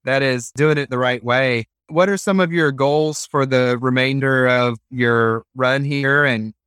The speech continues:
what are some things that are on the horizon for you?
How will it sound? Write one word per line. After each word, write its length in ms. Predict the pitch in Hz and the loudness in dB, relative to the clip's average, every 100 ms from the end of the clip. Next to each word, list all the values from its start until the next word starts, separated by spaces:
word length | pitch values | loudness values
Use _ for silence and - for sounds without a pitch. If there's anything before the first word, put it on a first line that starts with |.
| _ | _
what 160 | - 147 | -2 -2
are 60 | 156 | 0
some 200 | 143 127 | -4 -4
things 320 | 139 135 127 | -2 -2 0
that 140 | 131 | 2
are 100 | 120 | 4
on 140 | 120 123 | 4 2
the 80 | |
horizon 500 | 117 113 110 120 120 | 2 2 2 0 -4
for 200 | 104 104 | -4 -4
you? 220 | 101 98 | -4 -6